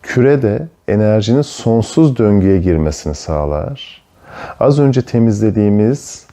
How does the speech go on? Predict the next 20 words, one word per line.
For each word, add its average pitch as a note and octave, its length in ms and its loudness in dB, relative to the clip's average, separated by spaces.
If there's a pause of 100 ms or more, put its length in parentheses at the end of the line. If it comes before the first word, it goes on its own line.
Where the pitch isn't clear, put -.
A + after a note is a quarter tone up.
(120)
arındığımız G2 760 2
enerji D#2+ 640 -2 (240)
şimdi - 240 -2
çok C#3 280 -2
güçlü A2+ 340 -2
bir G#2+ 60 0
şekilde F2 540 -2
bu G2 140 -2
küre G#2+ 300 0
sembolizmasıyla D#2 1300 -2 (840)
bedenimizin A#2 500 2
etrafında D#2+ 680 -2
enerji G#2 520 0
alanımızda F2 560 0
aktif - 340 -8
oluyor D2+ 280 -2
canlar. D#2 760 -8 (1400)
Daha G#2 220 2
da G2 60 4
güçleniyor D2+ 760 -4